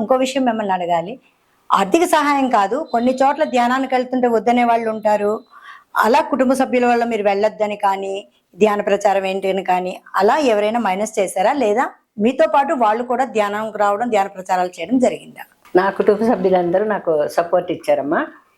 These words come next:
Speaker 2: ఆ స్థలంలో మామూలుగా చిన్నగా ఒక పిరమిడ్ కట్టాలనేటటువంటి తాపత్రయంతో మొదలుపెట్టా. ఆ, ఒక పుణ్యస్త్రీ చేత కొబ్బరికాయ కొట్టించి క్లీనింగ్ మొదలుపెట్టాం. పత్రి సార్ స్వయంగా ఫోన్ చేసి,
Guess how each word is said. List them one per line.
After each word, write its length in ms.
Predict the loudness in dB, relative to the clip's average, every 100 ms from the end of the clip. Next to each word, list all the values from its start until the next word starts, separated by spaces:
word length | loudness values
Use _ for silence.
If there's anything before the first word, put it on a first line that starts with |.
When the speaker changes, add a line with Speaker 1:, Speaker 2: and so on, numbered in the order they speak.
| _ _ -20 -2
Speaker 2:
ఆ 280 | 0 2 0
స్థలంలో 800 | -2 0 0 2 2 2 2 0 -4 _ _ -20 -20 _ _ _ 0
మామూలుగా 320 | 2 4 2
చిన్నగా 460 | 2 0 2 2 2
ఒక 180 | 0 -2
పిరమిడ్ 360 | 0 -2 0
కట్టాలనేటటువంటి 920 | -2 0 0 0 -2 -2 -2 0 -2
తాపత్రయంతో 800 | -2 -2 0 0 0 0 -2 -2
మొదలుపెట్టా. 600 | 0 0 0 -4 -8 -10 -12 _ _ _ _ _ -8 0
ఆ, 60 |
ఒక 220 | 2 2 0
పుణ్యస్త్రీ 640 | 0 0 0 0 0 2
చేత 120 | 0 2
కొబ్బరికాయ 540 | 0 0 -2 0 -2
కొట్టించి 720 | -2 -4 -6 -6 -2 0 -2 0
క్లీనింగ్ 340 | 0 2 0
మొదలుపెట్టాం. 500 | -2 -6 -10 -14 -18 -20 _ _ _ _ _ _
పత్రి 260 | 2 2 0
సార్ 200 | 0 0
స్వయంగా 420 | 0 2 2 2
ఫోన్ 320 | 0 0 0
చేసి, 440 | 0 0 -2 -2